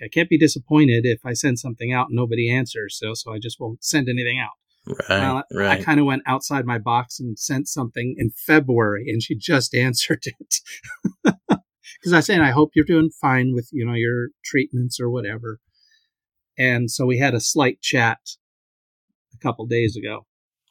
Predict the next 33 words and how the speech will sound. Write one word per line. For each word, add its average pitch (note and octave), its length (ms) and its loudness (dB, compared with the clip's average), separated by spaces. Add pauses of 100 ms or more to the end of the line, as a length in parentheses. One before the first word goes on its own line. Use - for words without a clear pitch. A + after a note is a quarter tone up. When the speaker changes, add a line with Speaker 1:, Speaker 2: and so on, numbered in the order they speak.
Speaker 2:
That's A3 180 2
Speaker 1:
And, - 160 -4
Speaker 2:
good. G2 200 -2 (140)
Speaker 1:
and C3+ 140 0
I B2 80 2
Speaker 2:
That's - 140 -4
Speaker 1:
threw C#4 180 6
Speaker 2:
nice. D3 60 8
Speaker 1:
it B2 80 4
out. C3 220 4 (300)
I E3+ 120 2
threw F#3+ 240 2
it D3+ 80 6
out C#3+ 240 4
there. A2+ 160 2
It's G#2+ 140 -4
like, C3 180 -8
"You A3 80 -2
know, B3+ 100 0
the A3 80 0
one G3 120 -2
of - 60 0
the D#3 40 6
memories D3 340 6
I C#3 60 2
remember C3 300 2
you C3 100 6
is, C3 120 2 (160)
of A#2 120 0
you C3 160 6
is A#2+ 160 0
in C3 100 2
that, B2 180 -2